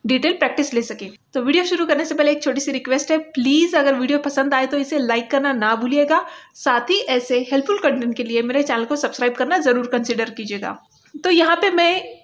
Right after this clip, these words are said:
poem और chapter explain नहीं कर रही हूँ, पर आप अगर चाहती है कि मैं उसे भी explain करूँ तो मुझे comment करके ज़रूर बताइएगा। Next video में मैं chapter और poem दोनों भी explain करूँगी।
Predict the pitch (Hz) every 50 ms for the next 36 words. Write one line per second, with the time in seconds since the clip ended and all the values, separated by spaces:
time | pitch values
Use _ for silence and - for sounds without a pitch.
0 | _ _ _ - 254 247 262 311 339 359 359 359 359 330 254 247 - 311 339 285
1 | 226 - - - 277 277 277 302 311 311 311 311 277 277 285 320 339 339 - 285
2 | 262 269 269 277 262 285 277 277 - 240 220 214 - 269 285 320 330 320 330 311
3 | 302 285 269 254 247 - 285 277 269 339 330 254 240 - - 269 294 294 294 294
4 | 285 320 381 - - - - - - - 339 330 330 302 320 320 320 - 262 277
5 | 294 311 311 302 - 302 302 269 247 294 302 294 285 277 294 285 285 311 370 415
6 | 381 269 285 370 381 - - 311 269 262 254 247 240 294 466 - - - - -
7 | - - _ - - 254 302 415 480 - - - - _ - - - - - -
8 | - - - - - - - 240 233 - - 339 349 330 330 320 - 254 233 226
9 | 226 226 208 208 233 240 247 269 240 277 - _ _ - 262 - - - - 240
10 | 226 226 226 220 208 208 196 196 196